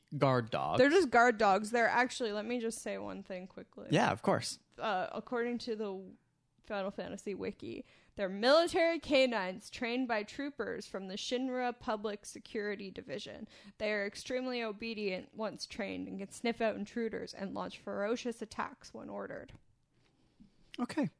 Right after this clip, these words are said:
Speaker 1: cool. That's, uh, that's sort of similar to, uh, the Displacer Beast.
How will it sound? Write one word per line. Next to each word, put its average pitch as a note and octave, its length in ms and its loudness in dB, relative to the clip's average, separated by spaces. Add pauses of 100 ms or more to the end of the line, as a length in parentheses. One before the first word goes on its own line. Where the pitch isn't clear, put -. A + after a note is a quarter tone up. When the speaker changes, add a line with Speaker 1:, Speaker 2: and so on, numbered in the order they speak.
Speaker 1:
cool. A3 220 4 (220)
That's, B3+ 320 4
uh, - 280 -10 (180)
that's A3 200 6
sort C4 400 8
of G3+ 320 8
similar F#3 460 10
to, D3 640 10 (580)
uh, A#2+ 460 6
the A#2+ 140 4
Displacer A2+ 600 2
Beast. F2 400 -4